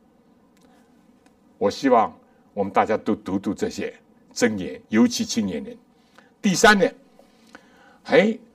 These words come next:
箴言里面很奇怪，其实也不奇怪，因为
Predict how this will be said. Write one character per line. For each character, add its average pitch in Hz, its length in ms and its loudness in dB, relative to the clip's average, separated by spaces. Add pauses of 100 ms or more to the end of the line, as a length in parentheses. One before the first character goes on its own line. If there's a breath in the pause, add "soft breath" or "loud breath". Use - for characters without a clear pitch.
(200)
箴 220 240 4
言 196 180 2
里 185 100 -8
面 220 300 -2 (500 soft breath)
很 - 360 -6
奇 - 300 -6
怪， - 240 2 (540)
其 196 220 0
实 214 120 4
也 180 100 6
不 143 140 2
奇 - 240 -4
怪， 127 200 4 (300 soft breath)
因 170 100 -4
为 165 300 4